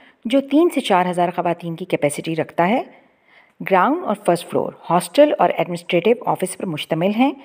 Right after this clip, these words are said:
हॉस्टल में छः सौ से सात सौ बच्चियों की रिहाइश की जगह होगी। अल्हम्दुलिल्लाह, अल्लाह के फजल करम और आप सबकी मदद से अब इमारत मुकम्मल हो चुकी है।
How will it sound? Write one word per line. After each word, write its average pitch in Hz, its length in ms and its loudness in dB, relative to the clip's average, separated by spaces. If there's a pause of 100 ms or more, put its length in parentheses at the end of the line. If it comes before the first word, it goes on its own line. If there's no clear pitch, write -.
(300)
हॉस्टल 214 400 2
में 190 280 0 (160)
छः 285 220 4
सौ 214 200 2
से 202 160 -2
सात 160 280 -2
सौ - 160 -6
बच्चियों 180 320 -4
की 202 120 -4
रिहाइश 165 360 -2
की - 100 -8
जगह 165 300 0 (180)
होगी। 156 320 -4 (240)
अल्हम्दुलिल्लाह, 233 720 0 (340)
अल्लाह 202 300 4
के 277 140 -4
फजल 175 280 2
करम 175 380 0 (140)
और 175 160 2
आप 147 160 0
सबकी 269 300 0
मदद 147 280 -2
से - 240 -4 (300)
अब 170 220 -2
इमारत 170 520 0
मुकम्मल 208 360 4
हो 151 140 -6
चुकी - 280 -10
है। 123 200 -12